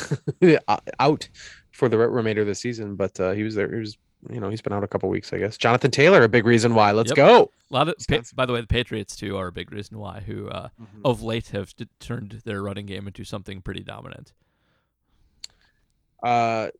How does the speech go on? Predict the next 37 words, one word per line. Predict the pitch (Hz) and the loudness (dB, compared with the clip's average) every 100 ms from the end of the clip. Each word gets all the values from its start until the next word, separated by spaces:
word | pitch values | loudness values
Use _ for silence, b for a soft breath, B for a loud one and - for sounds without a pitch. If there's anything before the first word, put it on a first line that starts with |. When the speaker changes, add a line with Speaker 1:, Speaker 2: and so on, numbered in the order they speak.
| _ _ 135 | _ _ -4
Speaker 1:
Jeffrey | 156 - 117 | -2 2 2
asks, | 107 101 - | 2 -2 -6
"Is | 113 120 | -8 0
Rodgers | 131 143 147 | 2 2 -2
better | 135 127 | -2 -4
playing | - 131 127 | -4 -4 -4
with | 117 117 | -4 -2
Nijman | 113 110 | -2 -2
at | 80 | -2
left | 107 - | -4 -2
tackle | 113 104 | -4 -4
because | 110 104 | -8 -6
he | 113 | -2
doesn't | 120 123 - | 0 -2 -6
trust | - 151 165 | -2 0 2
that | 170 | 0
he | - | 0
will | 131 107 | -2 0
have | 131 127 | 0 0
time, | - 220 262 120 - - | 4 6 6 4 -4 -18
Speaker 2:
<laughs> | _ | _
Speaker 1:
forcing | 170 151 170 | 2 4 4
him | 156 | 4
to | |
play | 143 156 | 6 4
within | 147 147 | 4 -4
the | |
structure | - 143 - | -2 -4 -2
of | 127 | 2
the | 120 | 4
offense | 113 127 117 | 4 2 -2
and | 123 120 | -4 -6
do | 123 | -2
less | 127 120 | -2 -2
dumbass | 120 120 113 - | -2 0 -2 -4
hero | 143 127 | -2 -2
ball? | 117 127 104 110 | 0 2 2 0